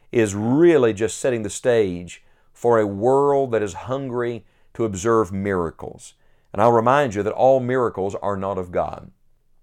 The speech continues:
And that Satan, even from the very beginning, look at Pharaoh's magicians.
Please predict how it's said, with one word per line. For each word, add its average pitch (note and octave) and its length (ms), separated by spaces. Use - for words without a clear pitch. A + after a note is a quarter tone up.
And F2+ 100
that A2 160
Satan, C#3 680
even B2+ 200
from A2 160
the G2 60
very G2+ 160
beginning, F2 580
look A#2 160
at - 80
Pharaoh's G#2+ 520
magicians. F2+ 760